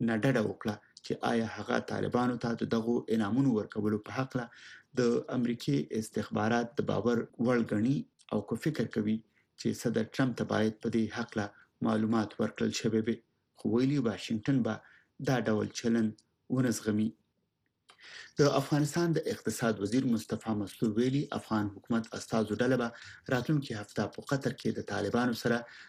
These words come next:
د سولې رسمي خبرې شروع کړي. نوموړي د پاکستان په لاهور ښار کې د سولې د سلنې د مرکز په یو آنلاین غونډه کې ویلي د سولې د خبرو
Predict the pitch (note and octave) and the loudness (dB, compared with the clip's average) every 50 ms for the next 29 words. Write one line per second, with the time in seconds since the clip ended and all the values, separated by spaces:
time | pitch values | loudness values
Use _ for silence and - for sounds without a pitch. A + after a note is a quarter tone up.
0 | - _ - B2 A2+ - - D#3 C#3+ C#3 C#3 C3+ C3 A#2 G#2+ - - - A#2+ G#2+ | -8 _ -2 -2 -2 0 0 2 4 4 4 4 2 2 -2 -4 -2 0 0 0
1 | - - - - A#2+ A2+ G#2+ F#2+ - - - G#2+ G#2+ G#2 F#2+ - - A2 - - | -2 -4 -2 2 2 2 2 2 0 0 2 2 2 2 0 0 0 -2 -2 -4
2 | _ _ _ _ _ _ _ _ _ _ - C#3+ C#3 C#3+ C#3+ D3+ D3+ D#3 D3+ C#3 | _ _ _ _ _ _ _ _ _ _ 0 2 4 6 6 6 6 6 6 4
3 | B2+ A2 - A2+ G#2+ G#2+ - A2 - - A#2 A2 - G#2+ G#2+ G#2 G2 G2+ A2 A2+ | 4 2 2 0 -4 -4 -6 -6 -4 -2 -2 -2 0 0 -2 -2 0 0 0 -2
4 | A2+ - - - C3 C3 C3 - - C3 C3+ - - - - - - _ - B2 | -2 -2 0 0 2 2 0 0 -4 -4 -4 -6 -16 -20 -20 -20 -10 _ -2 -2
5 | A2+ - - D3 C#3+ C#3 C3+ C#3 C3+ C3 A2+ A2 - - A#2+ C3+ D3 D3 C3+ A#2 | -2 0 2 4 4 6 6 4 4 2 0 -2 -2 0 2 4 4 6 4 4
6 | A2 G2+ F#2+ G2+ G2 - - C#3 B2+ C3 - - A#2 A2+ A2 G#2 - - G#2+ A2 | 2 0 -2 -4 -6 -4 -2 -4 -4 -4 -4 -2 0 0 0 0 -2 -2 -2 0
7 | A2 A2 A2+ A#2 A2 G#2 G2+ C3+ C3 B2 G#2+ - - - A2 A#2 B2+ C3 C3+ C3+ | 0 2 2 2 2 2 2 2 2 2 0 -2 -6 -4 0 2 2 4 4 2
8 | C3+ - - - - - - - - C3 - - D#3+ C#3+ B2+ A2 G#2+ - - A2+ | 0 -2 -8 -20 -20 -20 -8 -4 -2 -2 2 4 4 4 4 4 2 -2 -4 -2
9 | A2 A#2+ A#2 A2+ | 0 2 2 2